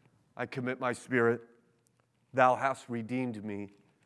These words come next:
O Lord God of truth." At which point, his friend Jonas asked him,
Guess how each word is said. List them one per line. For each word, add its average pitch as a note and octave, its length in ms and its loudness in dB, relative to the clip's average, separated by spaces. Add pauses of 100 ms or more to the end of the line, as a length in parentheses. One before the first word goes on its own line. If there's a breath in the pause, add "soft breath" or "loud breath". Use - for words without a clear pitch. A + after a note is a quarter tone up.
(640)
O B2 80 2
Lord A2 560 4
God A2 240 6
of G#2 160 -6
truth." - 460 -14 (1600)
At C3+ 100 2
which D#3 240 4
point, D3+ 340 6 (300)
his C3 180 -6
friend C#3+ 280 4
Jonas C#3+ 400 4
asked - 340 6
him, A#2 260 -4